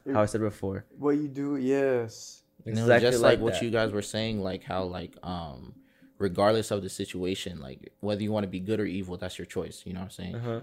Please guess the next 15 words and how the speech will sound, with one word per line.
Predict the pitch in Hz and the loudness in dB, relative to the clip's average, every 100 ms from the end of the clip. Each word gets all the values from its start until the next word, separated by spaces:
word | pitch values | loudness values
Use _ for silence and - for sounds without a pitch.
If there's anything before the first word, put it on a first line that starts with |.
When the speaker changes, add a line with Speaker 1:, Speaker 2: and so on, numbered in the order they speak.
| 139 | -8
Speaker 1:
Yeah. | 131 127 | -10 -2
Speaker 3:
Like, | 101 92 - _ | 0 0 -4 _
there's | 110 110 | 0 2
a | |
lot | 101 104 123 | 2 4 4
of, | 120 110 | 2 2
um, | 110 104 95 95 95 104 - _ _ | 0 2 -2 -6 -10 -14 -18 _ _
a | 101 | 0
lot | 107 113 | 4 2
of | 113 | 2
cases | 107 110 131 117 | -4 -2 -2 -2
in | 117 | -2
that | 107 | -2
show | - 113 123 135 - - | -2 -2 0 -2 -8 -4
where, | 101 98 98 107 | 0 0 0 -6